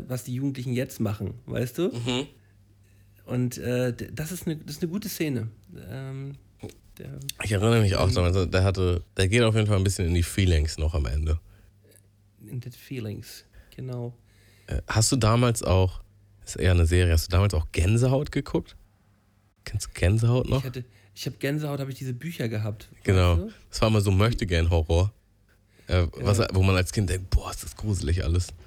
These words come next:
Speaker 2: Und eigentlich ist das halt ziemlich läppsch. Aber, äh, genau, da gab's auf jeden Fall die Bücher und da gab's auch eine Serie von, das wurde dann auch nochmal verfilmt.
Speaker 1: Und ich fand diese Bücher halt nur so extrem geil, weil, weil die halt auf dem Cover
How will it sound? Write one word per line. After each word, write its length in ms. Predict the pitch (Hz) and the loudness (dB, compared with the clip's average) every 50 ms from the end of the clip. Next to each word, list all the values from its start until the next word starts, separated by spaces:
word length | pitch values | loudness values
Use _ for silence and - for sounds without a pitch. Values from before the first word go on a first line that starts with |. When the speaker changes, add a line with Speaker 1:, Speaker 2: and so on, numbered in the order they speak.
| - - - - - _ - - | -20 -20 -20 -20 -20 _ -8 -4
Speaker 2:
Und 120 | - 82 | -2 0
eigentlich 320 | 76 82 85 82 82 82 - | 2 4 4 4 4 4 2
ist 120 | 82 - | 2 0
das 120 | 87 85 85 | 0 2 2
halt 160 | 82 78 - - - | 2 2 2 -2 -4
ziemlich 260 | - - 76 80 87 | -4 0 0 2 4
läppsch. 320 | 82 82 78 80 - - - - - - - - | 4 4 4 2 2 -4 -14 -16 -18 -18 -12 -4
Aber, 380 | - - 87 90 90 87 87 - _ _ - _ _ - - - _ _ _ _ - | 0 2 4 4 4 2 0 -2 _ _ -20 _ _ -20 -20 -20 _ _ _ _ -4
äh, 100 | 87 87 90 | -2 0 2
genau, 240 | 104 104 98 87 | 2 4 4 4
da 100 | 85 90 | 4 4
gab's 260 | 92 107 113 117 117 101 | 4 4 2 2 0 0
auf 120 | 90 110 | 0 2
jeden 120 | 135 143 | 2 2
Fall 100 | 139 139 127 | 2 2 2
die 60 | 113 | 2
Bücher 420 | 107 - 143 175 190 - 190 160 | 0 0 -2 -2 2 2 4 4
und 140 | 127 131 127 113 | 4 2 2 2
da 60 | 110 | 2
gab's 200 | 113 123 120 - | 2 2 2 2
auch 80 | 110 107 | 0 0
eine 120 | 107 95 | 0 0
Serie 360 | 90 90 90 87 85 82 82 | 0 2 2 2 4 2 0
von, 160 | 80 - - 80 | -2 -2 -2 -4
das 140 | 80 82 - | -2 -2 -4
wurde 140 | 90 82 85 | -4 -2 -2
dann 80 | 78 71 | -2 0
auch 80 | 80 | 0
nochmal 220 | 82 80 78 80 82 | 0 0 0 0 -2
verfilmt. 540 | - - - - - - 78 82 82 - - _ _ _ _ - - - - - - - - - - - - - - - - - - | -4 -8 -16 -10 -4 -2 -2 -2 -2 -4 -10 _ _ _ _ -20 -20 -20 -20 -20 -20 -20 -20 -20 -20 -20 -20 -20 -20 -20 -18 -10 -8
Speaker 1:
Und 160 | 123 123 - | -6 -6 -6
ich 100 | - - | -6 -6
fand 160 | - 156 151 151 | -4 -2 -2 -2
diese 140 | 147 143 135 | -2 -2 -4
Bücher 240 | 135 160 156 175 143 | -4 -4 -4 -4 -4
halt 160 | 131 127 120 | -4 -4 -4
nur 360 | 127 135 147 147 151 156 151 - - - - - _ _ - | -4 -4 -2 -2 -2 -4 -6 -8 -16 -20 -20 -20 _ _ -16
so 140 | - 127 120 | -10 -8 -8
extrem 500 | - 123 - - - - 135 127 135 135 | -8 -8 -10 -12 -10 -6 -4 -4 -4 -2
geil, 260 | 135 127 127 127 123 | -2 -2 -2 -2 -2
weil, 300 | 120 117 113 113 110 113 - | 0 0 0 -2 -2 -4 -4
weil 140 | 117 117 117 | -4 -4 -2
die 80 | 123 | -2
halt 140 | 120 120 - | -4 -4 -4
auf 100 | - 113 | -6 -8
dem 140 | - 113 117 | -8 -8 -8
Cover 520 | 120 - 131 127 127 120 120 123 127 127 | -8 -8 -10 -8 -6 -6 -6 -6 -6 -8